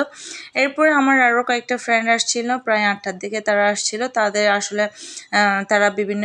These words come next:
পেশায় আছে, যেহেতু, আহ, শনিবার ছিল, তারা ফ্রি টাইম ছিল, এই জন্য বললো যে, "আমরা আসতেছি।" তো তাদের জন্য, আহ, আমি ঝটপট কিছু রান্না করে নিয়েছিলাম, যেমন এখানে আমি গরুর মাংস রান্না করে নিয়েছি তাদের জন্য। উম, যেহেতু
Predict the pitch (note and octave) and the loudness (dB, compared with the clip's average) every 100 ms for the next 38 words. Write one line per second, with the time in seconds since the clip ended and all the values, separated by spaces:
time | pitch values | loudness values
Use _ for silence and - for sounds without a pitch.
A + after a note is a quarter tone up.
0 | G#3+ G#3 G3 G#3 G3+ A3+ - G3+ G#3 A#3+ | -2 -2 -2 -2 -4 -6 -2 0 0 -2
1 | A#3 A3 G#3+ G#3+ A3 G#3+ - - - A3 | -4 -4 -4 -2 -2 -4 -10 -20 -10 -2
2 | G#3 G3+ G3+ - A#3+ A#3 A#3+ A#3+ B3+ D4 | 0 2 0 0 0 2 2 0 -2 -2
3 | C#4 A3+ A3 A3 G#3 - A3+ A#3 A3+ A3 | 0 2 4 2 0 -2 -2 0 0 0
4 | A3 A#3+ B3+ B3+ A3+ G#3+ G#3 G3 G3+ G3+ | -2 -4 -4 -2 -2 -4 -4 -2 -2 -2
5 | B3 G#3+ G#3 G3+ G3 A3 G#3+ C#4 D4+ D4 | -2 -2 2 0 0 -8 -6 -6 -6 -2
6 | C4 B3 C4 C#4 D4 D4 D4 - - - | 0 0 -2 -2 0 -2 -4 -14 -20 -18
7 | - B3 A#3 A#3 B3 B3+ A#3+ A#3+ - A#3+ | -2 2 2 2 0 -2 -4 -6 -4 -4
8 | A#3+ A3 A#3 G#3+ G#3+ G#3+ A3 A3 A3 A3 | -4 -4 0 0 0 -4 -4 -2 -4 -6
9 | - A#3+ C#4+ A#3 A3 G#3+ A3+ A3 A3+ G#3+ | -4 -4 -2 -2 -2 -4 -6 -8 -6 -4
10 | G#3 G3+ G3 G3+ G3+ G3 G3+ G#3 G#3 G#3 | -4 -4 -6 -6 -6 -6 -6 -4 -4 -4
11 | G#3+ G#3+ A3+ A#3+ G#3+ G#3 G3+ G#3+ G#3+ B3+ | -6 -8 -8 -4 -4 -2 -6 -6 -4 -4
12 | C#4 - - - - A3 G#3+ A3 A#3+ A#3+ | -4 -14 -16 -18 -6 -4 0 0 0 0